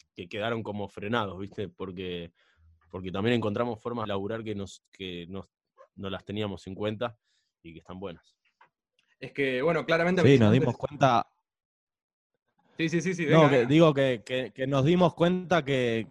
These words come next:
Speaker 3: que, mm, quizás así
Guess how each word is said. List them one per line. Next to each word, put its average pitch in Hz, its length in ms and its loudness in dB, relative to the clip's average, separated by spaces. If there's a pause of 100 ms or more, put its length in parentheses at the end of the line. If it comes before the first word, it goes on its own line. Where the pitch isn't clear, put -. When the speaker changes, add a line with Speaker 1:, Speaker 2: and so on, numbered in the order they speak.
Speaker 3:
que, 117 360 -2
mm, 107 280 -6 (800)
quizás 131 880 -6
así 117 1300 -2